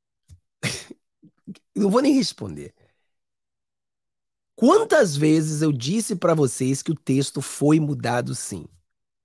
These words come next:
Cara, vo-, eu fiz um vídeo de manhã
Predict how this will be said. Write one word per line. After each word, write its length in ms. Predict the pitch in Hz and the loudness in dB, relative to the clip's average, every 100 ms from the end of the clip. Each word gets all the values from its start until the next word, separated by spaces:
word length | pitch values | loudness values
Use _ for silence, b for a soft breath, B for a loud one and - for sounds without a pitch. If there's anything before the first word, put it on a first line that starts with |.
| _ _ _ _ - 185 - | _ _ _ _ -10 -8 -4
Cara, 280 | - 370 294 | -2 2 2
vo-, 260 | 247 277 415 b b b b b b b b _ _ _ _ _ _ _ _ _ _ _ _ _ _ _ - | 0 -6 -12 b b b b b b b b _ _ _ _ _ _ _ _ _ _ _ _ _ _ _ 0
eu 100 | 190 | 2
fiz 240 | 247 233 | 2 0
um 80 | 233 | 0
vídeo 320 | 160 185 160 | 2 0 0
de 80 | 160 | 0
manhã 340 | 139 113 131 | 0 0 -6